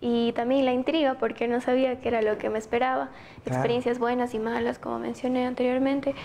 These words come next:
Speaker 1: Y, mm, yo me siento muy contenta de todo lo que pude realizar, porque ahora que estamos ya elaborando el informe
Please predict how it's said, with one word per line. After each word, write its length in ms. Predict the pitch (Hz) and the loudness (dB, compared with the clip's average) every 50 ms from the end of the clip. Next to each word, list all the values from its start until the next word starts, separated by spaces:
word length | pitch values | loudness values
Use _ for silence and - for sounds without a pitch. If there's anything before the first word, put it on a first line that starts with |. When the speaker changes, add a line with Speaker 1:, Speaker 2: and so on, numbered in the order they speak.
| - - - - - - - - - - | -14 -14 -14 -14 -14 -16 -18 -14 -6 0
Speaker 1:
Y, 480 | 247 254 254 247 247 247 247 240 240 | 2 2 4 4 4 4 4 2 2
mm, 1500 | 240 240 233 233 220 220 - - - - - - - - - - - - - - _ _ _ - - - - - 226 | 2 2 0 0 0 -2 -4 -6 -8 -16 -20 -20 -20 -20 -20 -20 -20 -20 -20 -20 _ _ _ -20 -20 -20 -18 -8 -2
yo 100 | 214 277 | 0 2
me 120 | 285 285 294 | 2 2 2
siento 240 | 294 285 269 277 254 | 2 0 0 0 0
muy 140 | 254 254 | 0 0
contenta 440 | 254 - 262 262 269 269 269 277 269 | 0 0 -2 0 0 0 0 0 -2
de 120 | - - - | -2 -2 -2
todo 260 | - - 247 - 131 | 0 0 0 0 0
lo 120 | 123 - | -2 -2
que 100 | - - | -4 -4
pude 260 | - - 123 123 123 | -2 0 2 2 2
realizar, 480 | - - - - - - - - 78 - - | 0 -2 -2 -4 -4 -4 -4 -4 -6 -6 -4
porque 800 | - 127 127 120 - - 123 120 120 120 120 - - - - - - - | -4 -2 -2 -2 -2 0 -2 0 0 0 0 0 0 -2 -4 -6 -8 -6
ahora 320 | - 240 240 247 247 247 247 | -4 -2 0 0 -2 -2 -4
que 80 | - | -6
estamos 380 | 233 - - 247 254 254 247 - | -6 -4 -2 -2 -2 -2 -2 0
ya 180 | 240 240 247 | 0 0 2
elaborando 440 | 247 247 247 240 247 254 262 269 262 | 2 2 2 2 2 2 2 2 2
el 80 | 254 247 | 2 0
informe 560 | 247 247 - - 262 269 277 277 277 277 - | -2 -2 -2 -2 -2 0 0 -2 -4 -4 -6